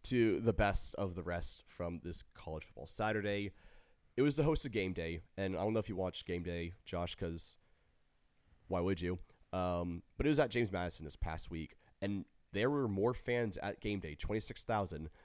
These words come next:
than can fit in the stadium of twenty-five thousand. That's awesome. It was a raucous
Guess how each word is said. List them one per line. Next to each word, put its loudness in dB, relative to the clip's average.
than -2
can -2
fit -2
in -2
the -2
stadium -6
of -12
twenty-five -2
thousand. -12
That's 0
awesome. -6
It -2
was -4
a -2
raucous -4